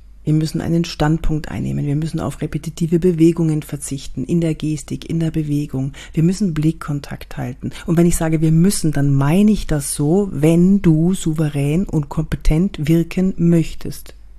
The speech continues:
Wenn nicht, dann mach weiter das, was du machst.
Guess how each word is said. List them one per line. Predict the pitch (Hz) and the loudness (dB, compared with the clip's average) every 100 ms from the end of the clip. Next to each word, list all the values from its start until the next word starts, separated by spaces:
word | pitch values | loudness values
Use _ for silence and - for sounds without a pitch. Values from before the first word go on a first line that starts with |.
| - - - - - - - - - | -20 -20 -20 -20 -20 -20 -18 -6 2
Wenn | 165 | 4
nicht, | 165 262 - - - | 6 4 0 -10 0
dann | 214 | 4
mach | 240 214 | 6 6
weiter | 202 277 240 | 4 2 0
das, | 226 - | -2 -2
was | 226 | -2
du | - | 2
machst. | 220 240 139 - - | 4 4 2 -4 -14